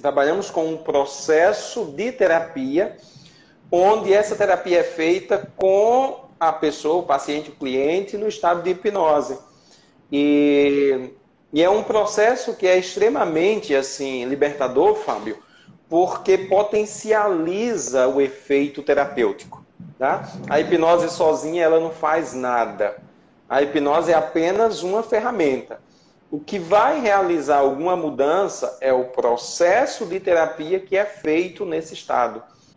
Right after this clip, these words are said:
Como você, é, falou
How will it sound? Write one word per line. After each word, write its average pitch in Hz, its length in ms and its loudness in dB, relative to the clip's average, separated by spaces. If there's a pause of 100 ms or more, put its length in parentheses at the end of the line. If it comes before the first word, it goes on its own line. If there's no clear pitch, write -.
Como 156 480 2
você, 139 260 0
é, 135 380 0 (380)
falou 147 680 4